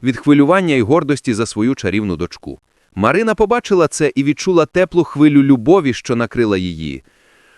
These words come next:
«Отже, тобі все подобається, дочко?» — уточнив він, хоча, дивлячись на Марину, це було зрозуміло і так,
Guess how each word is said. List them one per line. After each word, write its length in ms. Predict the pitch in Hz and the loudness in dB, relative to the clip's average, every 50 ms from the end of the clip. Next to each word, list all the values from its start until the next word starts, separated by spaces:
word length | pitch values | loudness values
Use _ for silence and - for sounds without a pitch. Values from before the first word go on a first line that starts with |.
| _ _ - | _ _ -2
«Отже, 580 | 90 104 127 135 123 120 139 160 160 160 160 151 | 0 2 2 2 0 0 2 2 2 2 0 -2
тобі 220 | - 151 135 143 147 | -2 -4 -2 -2 -2
все 180 | - - 165 | -2 -2 -2
подобається, 600 | 131 - 139 127 160 190 226 269 262 208 - 226 196 | 0 0 0 2 2 0 0 -4 -6 -4 -4 -2 0
дочко?» — 460 | 156 156 - - - 123 101 82 - _ _ _ _ _ _ | 0 0 -2 -2 -2 -2 -2 -2 -2 _ _ _ _ _ _
уточнив 520 | - 113 - 110 101 - - 104 95 87 80 | -8 -6 -4 -4 -6 -4 -4 -4 -4 -2 -2
він, 260 | 95 107 123 131 123 _ - _ | -2 -2 -2 -2 -6 _ -20 _
хоча, 340 | _ - - 113 - - 117 | _ -2 -2 -2 0 0 -2
дивлячись 500 | 110 110 104 104 104 101 - 110 98 - | 0 0 -2 -2 -2 -2 -4 -6 -6 -4
на 80 | 110 101 | -2 -2
Марину, 340 | 98 98 98 123 147 147 123 | 0 0 0 0 0 -2 -2
це 140 | - 113 | -4 -4
було 200 | 98 104 107 104 | -2 0 0 -2
зрозуміло 520 | 95 107 104 104 90 104 101 98 92 85 80 | 0 -2 -2 -4 -2 -2 -2 -2 -2 -2 -4
і 60 | 76 | -6
так, 380 | - - 98 107 131 143 - | -4 -2 0 0 0 -2 -6